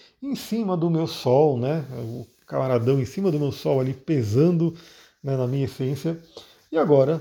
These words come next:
ele vai sair de Aquário e vai pra Peixes, né? Então a gente vai ter essa mudança que é muito importante.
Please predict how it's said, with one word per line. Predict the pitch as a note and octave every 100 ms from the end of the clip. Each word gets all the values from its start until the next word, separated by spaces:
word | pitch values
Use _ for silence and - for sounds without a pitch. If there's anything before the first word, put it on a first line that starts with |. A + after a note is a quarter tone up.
| -
ele | D3 C#3+
vai | C3 C#3
sair | C#3 C#3 B2+
de | C3+
Aquário | E3 C3 C3+
e |
vai | B2+
pra | C3 G3
Peixes, | - C#3+ C#3 - A2 G2
né? | A2+ C#3
Então | C3+ C3 D3+ D3+ - _ _
a | A#2
gente | B2+ C3+
vai | C#3
ter | C3+
essa | - C#3
mudança | D3+ C#3+ E3 C3
que | D3+
é |
muito | B2 B2+ C#3+
importante. | C3+ A#3 - G#3 F#3+